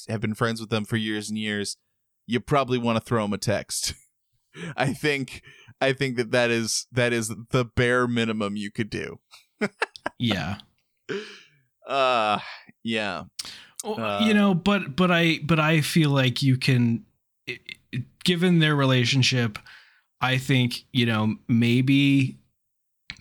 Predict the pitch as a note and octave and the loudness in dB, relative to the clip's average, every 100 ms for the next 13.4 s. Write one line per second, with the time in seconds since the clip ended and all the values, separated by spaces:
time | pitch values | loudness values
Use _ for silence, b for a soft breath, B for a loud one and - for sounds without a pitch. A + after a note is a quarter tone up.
0 | _ _ _ - C3 C3 C#3+ C3 B2 A#2+ | _ _ _ 0 2 2 2 4 4 4
1 | A#2+ C3 - B2+ B2 A#2+ A2 A#2 - C3+ | 2 2 0 2 2 2 0 -2 2 4
2 | E3+ D3+ B2+ G#2 F#2 F#2 - E2 F#2+ - | 4 2 0 -2 -2 -4 -8 -4 -2 -4
3 | - A2 G#2+ G#2 G#2 C#3+ C3+ B2+ G2+ F2+ | -2 0 2 2 0 0 0 0 -4 -4
4 | F#2 F#2 G2+ A2+ G#2 F#2 - F2+ F2+ G2 | -4 -4 -2 0 -2 -4 -6 -8 -8 -8
5 | F2+ F#2+ - B B D3+ E3+ G#3+ B3+ G3+ | -8 -8 -10 B B 2 4 6 4 4
6 | F3+ D#3 D#3+ D3 E3+ G3 D#3+ C3+ D3+ C3 | 4 4 4 2 2 4 2 2 2 4
7 | B2 G#2 - A2 C3+ E3 C#3+ A#2+ A#2+ G#2 | 2 0 -4 -2 0 2 2 2 4 2
8 | G2 A2+ A2+ G#2 F#2+ F#2+ G2 F2+ - - | 2 2 0 -2 -6 -4 -6 -6 -8 -2
9 | D3 D3 C3+ C3 C#3+ C3 B2+ B2 C3 A#2+ | 0 2 2 2 2 2 2 0 0 0
10 | A#2 E3 E3 A#2 G#2+ G#2 G#2 G#2 G#2 A2 | 0 0 0 0 0 2 2 2 0 2
11 | G#2 G#2 A2 G#2 G#2 G#2 G2+ G2+ G2 C3 | 2 2 -2 -4 -4 -2 0 0 -2 -4
12 | C#3 G#2 G#2+ G#2 A2 G#2 G2+ G2 G#2 G#2 | -4 -4 -4 -4 -2 -2 -2 -2 -4 -4
13 | G#2+ G#2 A2 G2+ | -2 -2 -2 -6